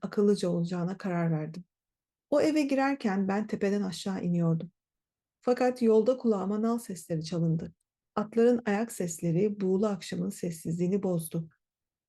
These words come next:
Yoldan tarafa bakınca tek başına bir atlanın geldiğini gördüm. Çökmekte olan akşam karanlığında bir bakışta tanıdım.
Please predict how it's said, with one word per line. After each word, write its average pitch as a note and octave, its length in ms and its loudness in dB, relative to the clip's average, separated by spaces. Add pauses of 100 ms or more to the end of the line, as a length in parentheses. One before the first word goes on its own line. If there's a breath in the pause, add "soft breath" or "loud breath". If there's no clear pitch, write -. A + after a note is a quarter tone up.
(120)
Yoldan B3 420 4
tarafa C4 360 0
bakınca A#3 540 0
tek B3+ 300 -2
başına F#3+ 320 -4
bir A3+ 220 0
atlanın G#3+ 600 -2 (280)
geldiğini A3 480 2
gördüm. E3+ 460 -6 (600)
Çökmekte C#4+ 460 0
olan D#4+ 180 2
akşam B3 400 -2
karanlığında F#3 720 0
bir C4+ 180 -2
bakışta - 400 -6
tanıdım. E3 400 -6